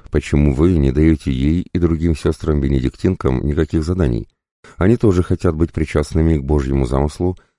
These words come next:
и вносить в его воплощение посильную лепту». «Знаете что, Никифор Васильевич», сказал Сергей-младший, «этот разговор, как мне кажется, просто неприлично вести второпях. Сейчас мне нужно отправляться на берег,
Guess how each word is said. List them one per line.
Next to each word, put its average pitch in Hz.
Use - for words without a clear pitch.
и 76
вносить 82
в 87
его 85
воплощение 87
посильную 69
лепту». -
«Знаете 85
что, 67
Никифор 69
Васильевич», 58
сказал 62
Сергей-младший, 58
«этот 101
разговор, 95
как 92
мне 80
кажется, 95
просто 80
неприлично 78
вести 71
второпях. 67
Сейчас 69
мне 71
нужно 69
отправляться 71
на 67
берег, 78